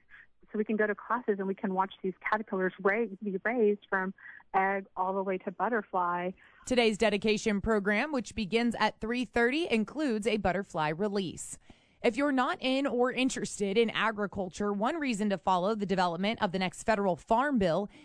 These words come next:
Speaker 2: is that's where food stamps come from. Congressman Bill Flores of Bryan says eight to twelve million could get off food stamps if Congress passes a new work requirement.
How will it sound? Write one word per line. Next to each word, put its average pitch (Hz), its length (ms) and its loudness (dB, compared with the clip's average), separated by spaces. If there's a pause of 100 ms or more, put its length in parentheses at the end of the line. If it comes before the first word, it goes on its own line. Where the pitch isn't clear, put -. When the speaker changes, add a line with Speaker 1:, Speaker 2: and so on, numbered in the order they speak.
Speaker 2:
is 208 200 0 (120)
that's 214 440 -2
where 220 240 -2
food 302 260 0
stamps 196 320 -2
come 180 240 -2
from. 170 320 0
Congressman 208 460 0
Bill 214 160 0
Flores 220 380 0
of 180 120 -4
Bryan 226 460 2
says 202 280 0
eight 285 180 -2
to 269 100 -4
twelve 226 420 -2
million 240 420 0
could 233 160 0
get 196 220 0
off 208 300 2 (100)
food 202 220 -2
stamps 180 340 -4 (220)
if 165 120 -8
Congress 254 380 -2
passes 214 400 -2
a 185 80 2
new 190 160 2
work 196 320 -4
requirement. 160 640 -2